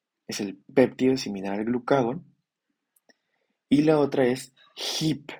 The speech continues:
péptido insulinotrópico dependiente de glucosa.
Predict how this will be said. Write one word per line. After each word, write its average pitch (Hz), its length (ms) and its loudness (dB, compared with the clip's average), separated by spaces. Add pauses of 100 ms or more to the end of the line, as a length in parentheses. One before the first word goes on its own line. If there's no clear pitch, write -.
(1300)
péptido 147 440 2
insulinotrópico 120 1080 -2
dependiente 101 580 -4
de 113 120 -2
glucosa. 117 520 -6